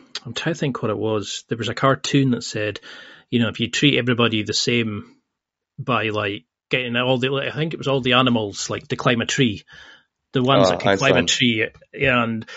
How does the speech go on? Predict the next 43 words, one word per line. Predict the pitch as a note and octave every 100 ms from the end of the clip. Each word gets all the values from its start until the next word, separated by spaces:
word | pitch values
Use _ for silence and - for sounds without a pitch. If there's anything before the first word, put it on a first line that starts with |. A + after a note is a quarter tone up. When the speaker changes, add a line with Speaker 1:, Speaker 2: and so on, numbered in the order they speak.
| - -
Speaker 1:
you're | B2
gonna | A#2+ A#2+
Speaker 2:
If | -
you | G#2+
Speaker 1:
treat | G#2+ D#3 C#3
everybody | B2+ A#2+ A#2+ A#2+
else | A#2+ -
as | A#2
an | A#2+
idiot | B2 A2
because | G2 - G#2
they | A#2
can't | A2+ A#2+ A2 A#2+
do | C3 C3
it, | A#2
but | A2+ G#2+ _ _ _ _ _
that's | - B2 -
not | C3+ A2+
their | A#2+ C3+ B2
area, | A#2 C3+ B2 G#2+ F#2+ - -
you | C3
know? | B2+ B2 - - - - _ -
Um, | B2 A2+ G#2+ G#2 G#2+ - - - _ _ _ _
Speaker 2:
Yeah, | G#2
I | F#2+
Speaker 1:
so |
Speaker 2:
think | G2+
that's | G#2 D#3
Speaker 1:
when | A#2
Speaker 2:
an |
Speaker 1:
it's | F#2 -
Speaker 2:
Einstein | F2+
quote. | F2 E2+ E2+ - - _ _ _ _ -
Speaker 1:
Uh, | A2 G2 -
it's, | A#2 A2 - - -
I | -
mean, | D3
I, | E3 - E3+
I |
struggle | D#3 - C#3 B2 G#2+ A#2+
with, | A#2 G#2+ G2+ -
like, | A2 G#2
depression, | - C3 A2 - G#2 F#2+